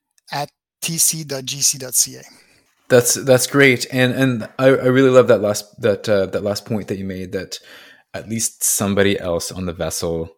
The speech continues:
Speaker 2: should know what to do in an emergency, how to pilot the boat. Um, because if, if you as the pilot or the captain goes overboard, gets injured, has a heart attack, anything,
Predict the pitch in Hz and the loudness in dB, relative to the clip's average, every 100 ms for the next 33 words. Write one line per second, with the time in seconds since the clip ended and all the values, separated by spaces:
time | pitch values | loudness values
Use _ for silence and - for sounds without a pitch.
0 | _ _ _ _ _ - - - 90 87 | _ _ _ _ _ -12 -8 -6 -6 -6
1 | 85 82 - - 87 80 82 80 85 - | -6 -6 -6 -10 -10 -10 -10 -10 -12 -14
2 | 82 - 90 - - 82 82 78 80 78 | -12 -8 -8 -8 -8 -8 -10 -12 -10 -8
3 | - - _ - _ - 87 85 87 90 | -10 -14 _ -20 _ -12 -8 -6 -8 -8
4 | 98 92 92 - _ - 80 101 98 90 | -8 -6 -6 -8 _ -14 -6 -2 0 0
5 | 90 - 82 80 80 - 82 - 78 78 | -2 -6 -6 -4 -6 -6 -10 -10 -10 -12
6 | - 101 92 101 98 92 92 92 90 - | -8 -4 0 0 0 -2 0 0 -2 -6
7 | - 92 - 92 92 90 - 92 - - | -6 -6 -6 -8 -6 -6 -6 -10 -10 -8
8 | 85 - 87 80 - _ _ _ - 90 | -8 -6 -6 -6 -10 _ _ _ -10 -6
9 | 92 - 82 82 | -6 -6 -6 -8